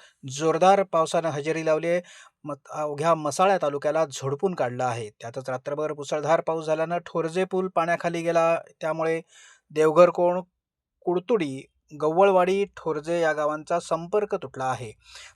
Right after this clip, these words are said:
देवघर कोणजवळ दरड कोसळली आहे, काही ठिकाणी झाडं पडली आहेत,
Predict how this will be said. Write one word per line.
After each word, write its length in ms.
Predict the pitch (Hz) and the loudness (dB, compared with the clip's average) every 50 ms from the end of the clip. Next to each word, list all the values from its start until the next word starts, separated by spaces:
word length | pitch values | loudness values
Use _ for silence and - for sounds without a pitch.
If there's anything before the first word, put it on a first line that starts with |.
| - | 0
देवघर 300 | 170 160 160 156 180 185 | 2 2 6 8 6 6
कोणजवळ 440 | 180 - 196 190 190 190 190 190 196 | 6 4 0 0 2 2 4 4 4
दरड 520 | 185 185 180 185 185 185 185 185 175 - - - - | 4 4 4 4 4 4 4 0 -4 -6 -16 -14 -8
कोसळली 360 | - 185 170 - 185 180 185 | -8 -6 -4 -2 -2 0 2
आहे, 120 | 185 180 175 | 0 0 2
काही 180 | 180 170 170 | 2 0 0
ठिकाणी 360 | 170 170 165 180 170 170 165 | 0 -2 0 0 0 0 -2
झाडं 340 | 151 135 127 131 139 156 180 | -8 -6 -4 -4 0 0 0
पडली 240 | 175 - 170 170 175 | 0 -2 -4 -2 0
आहेत, 120 | 175 175 | 0 0